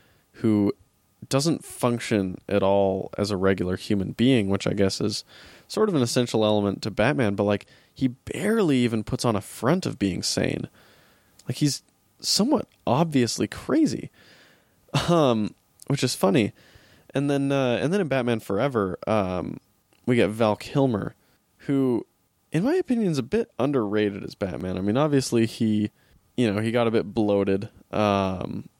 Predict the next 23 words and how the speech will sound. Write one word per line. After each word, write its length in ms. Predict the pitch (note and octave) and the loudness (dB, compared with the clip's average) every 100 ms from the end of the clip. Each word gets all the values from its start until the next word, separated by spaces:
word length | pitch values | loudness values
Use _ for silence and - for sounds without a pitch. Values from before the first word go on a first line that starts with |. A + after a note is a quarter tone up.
| - | -6
in 180 | A#2 G#2+ | -2 0
the 60 | G2+ | 2
later 300 | G2 G2 G2 | 2 2 0
years 480 | G2 F#2+ G2 G2 | 0 0 -2 -2
and, 220 | G2 G2+ - | -4 -2 -2
uh, 200 | E2+ - _ _ _ _ | -2 -6 _ _ _ _
and 220 | - F2+ | -8 -4
didn't 200 | G2+ G#2 | -2 0
really 260 | E2 G2+ G2 | 2 2 2
do 200 | - E3 | 0 0
much 440 | D#3 G2+ - - - | 2 0 0 -10 -8
after 260 | - G#2 - | -4 -2 0
that 160 | G2+ G2 | 0 2
movie 320 | G2 G#2 F2+ | 2 2 0
other 200 | G2+ F#2+ | 2 0
than, 240 | F#2+ F#2 | -2 -4
like, 220 | F#2 F2 - - | -6 -8 -12 -10
Kiss 240 | - G#2+ | -4 -2
Kiss 220 | - G#2+ | -2 -4
Bang 300 | - G2 G2 | 0 0 0
Bang, 340 | G2 F#2 F2+ F#2+ | 0 -2 -2 -4
which 180 | F#2+ - | -6 -8
is 200 | - | -12